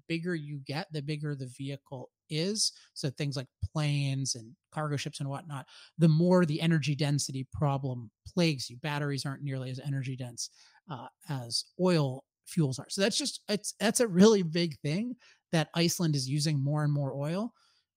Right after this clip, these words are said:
And it's, it's something they omitted. I don't even know if they, they knew that, but that's the kind of thing that you should know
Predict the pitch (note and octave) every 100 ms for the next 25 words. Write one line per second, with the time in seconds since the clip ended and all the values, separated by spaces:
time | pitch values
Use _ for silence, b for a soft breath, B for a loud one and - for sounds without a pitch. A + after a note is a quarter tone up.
0 | _ - E3+ D#3+ - - - - G3 E3+
1 | E3+ D3+ C#3 C3 F#3 A#3+ C#3 F3 F#3+ D#3+
2 | D3+ D3 - D3+ C3+ C3+ - _ D#3+ C3+
3 | C3 F#3 B3+ D3+ B2+ - _ - D#3 C3+
4 | _ _ D#3 F3 F#3 - F3 - F3 F#3
5 | F3 D#3+ - E3+ D#3+ D3 C#3+ D#3 C#3+ D#3
6 | C#3 C#3 D#3 G#3+ C#4